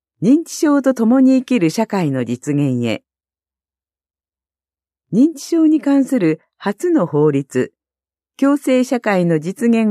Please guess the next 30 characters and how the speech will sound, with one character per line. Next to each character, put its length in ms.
を 60
推 200
進 320
す 140
る 100
た 140
め 100
の 240
認 240
知 80
症 180
基 160
本 240
法 240
が 320
施 160
行 220
さ 160
れ 100
ま 100
し 160
た。 200
認 200
知 100
症 220
の 120
人 280
を 40
含 300
め、 180